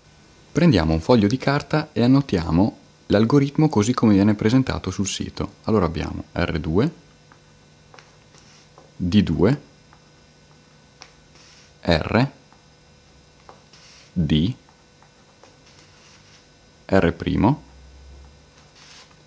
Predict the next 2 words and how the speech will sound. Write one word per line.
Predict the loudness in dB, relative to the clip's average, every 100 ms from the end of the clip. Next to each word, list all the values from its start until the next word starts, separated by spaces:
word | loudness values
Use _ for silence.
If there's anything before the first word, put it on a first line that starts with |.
| -8
D, | -4 0 2 0 -4 _ _ _ _ _ _ _ _ _ _ _ _ -20 -20 -20 -20 _ _ _ -6
R, | -6 -4 -2 -2